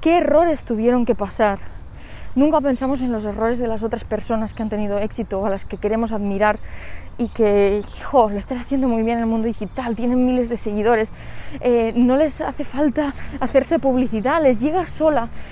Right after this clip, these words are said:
eh, las personas quieren trabajar con ellos, puedo escoger incluso con la persona que quiero trabajar.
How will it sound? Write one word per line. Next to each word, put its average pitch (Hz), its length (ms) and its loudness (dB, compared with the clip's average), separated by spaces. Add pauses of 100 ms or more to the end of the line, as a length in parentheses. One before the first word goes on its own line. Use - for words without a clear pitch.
(160)
eh, 240 600 4
las 254 180 -2
personas 311 460 -2
quieren 339 300 0
trabajar 269 400 0
con 233 160 2
ellos, 220 280 2
puedo 349 300 2
escoger 339 560 0
incluso 294 540 2 (360)
con 269 140 4
la 247 80 4
persona 269 380 -2
que 247 120 -4
quiero 285 340 0
trabajar. 202 580 0